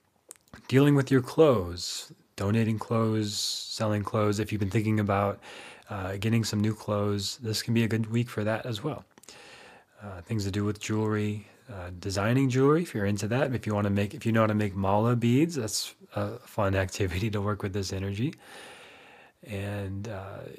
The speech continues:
anything creative as well, anything to do with creativity and managing your finances. As always, meditation and yoga, those are daily practices, highly recommended. Now, unfavorable things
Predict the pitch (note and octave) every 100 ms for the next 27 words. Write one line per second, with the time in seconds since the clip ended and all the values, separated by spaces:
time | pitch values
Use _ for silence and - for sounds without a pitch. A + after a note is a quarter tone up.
0 | - _ _ A#2+ A#2 B2 - B2 B2 A#2+
1 | G2 F2+ F#2+ F#2+ F#2+ F2+ F2+ G#2 G#2 F#2+
2 | F#2+ F#2+ A2 - G#2 G2+ F#2+ - - A2+
3 | A2 B2+ A#2+ B2 A#2 G2+ _ _ - G#2
4 | G#2 A#2+ C3 A#2+ A#2+ A#2 A#2+ A#2 A2+ A2+
5 | - A2 G2+ - - - D3+ D3+ A#2 G#2+
6 | G#2+ G#2 A#2 B2+ B2 A2+ - A2 G#2 G#2
7 | G#2 G#2+ G#2+ C3 C3 A2+ G#2+ G2+ - A#2
8 | B2 A#2+ A2+ G#2 - G#2 G2+ G2 - G2
9 | F#2+ G2 - A2 G#2 G2 F#2 F#2+ F2+ F2
10 | F#2 - _ - - - - - - -
11 | - - G#2 G#2 D3+ F3+ F#3 F3 F3 E3
12 | E3 E3 F3 G3 G3 -